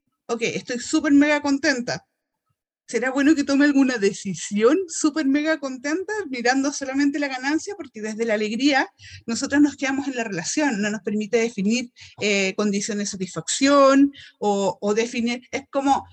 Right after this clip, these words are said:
ah, podemos hablar desde que cuando tú estás súper alegre decimos,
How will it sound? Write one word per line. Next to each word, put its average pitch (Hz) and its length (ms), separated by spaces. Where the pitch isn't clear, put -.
ah, - 140
podemos 277 340
hablar 262 320
desde 247 380
que 214 520
cuando 214 280
tú 226 80
estás 247 280
súper 294 280
alegre 320 360
decimos, 269 300